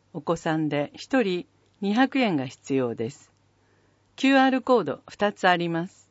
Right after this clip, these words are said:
講座のページ、申し込みフォーム、申し込み、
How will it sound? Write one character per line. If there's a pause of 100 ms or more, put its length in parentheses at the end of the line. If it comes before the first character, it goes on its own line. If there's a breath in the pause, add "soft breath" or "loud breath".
(920)
講
座
の
ペ
ー
ジ、 (960)
申
し
込
み
フ
ォ
ー
ム、 (960)
申
し
込
み、